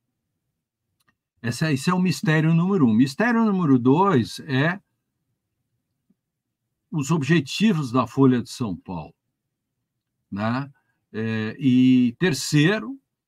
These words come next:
por que que o jornalista da Folha de São Paulo não consultou os advogados da Folha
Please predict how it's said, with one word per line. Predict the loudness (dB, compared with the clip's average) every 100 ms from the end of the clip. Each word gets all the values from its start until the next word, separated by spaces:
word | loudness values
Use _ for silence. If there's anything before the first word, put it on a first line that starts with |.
| _ _ -20 -8
por | -6 -6
que | 0 2 2
que | -2
o | -4
jornalista | 0 0 0 -2 -2 0 -2 -4 -8 -8
da | -6 -8
Folha | -6 -2 0 0
de | -2
São | -6 -6 -6
Paulo | -2 0 0 0
não | 0 0
consultou | 0 2 0 0 -4 -4 _ 0 2 2 -2 -8 _ _ _ _ _ _ _ _ _ -8
os | -6 0
advogados | 0 0 -4 -4 -2 0 2 2 0 -8 -10
da | -8 -10
Folha | -10 -2 0 0 -2 -6